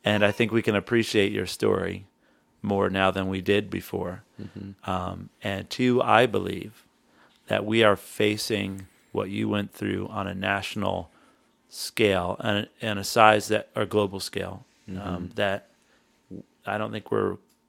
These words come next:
Speaker 1: we are capable of taking in,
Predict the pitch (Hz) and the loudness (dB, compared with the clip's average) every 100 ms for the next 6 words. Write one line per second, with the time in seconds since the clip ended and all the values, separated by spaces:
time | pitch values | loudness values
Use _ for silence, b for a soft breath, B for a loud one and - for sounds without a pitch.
0 | _ _ b b b b _ 107 113 117 | _ _ b b b b _ -4 -2 0
1 | 104 95 95 - 110 - 135 151 165 175 | 0 -2 -6 0 2 4 6 8 8 4
2 | - b b b - 113 - 117 107 110 | -4 b b b -2 -2 2 0 2 -2
3 | 110 123 90 90 | 0 0 0 -8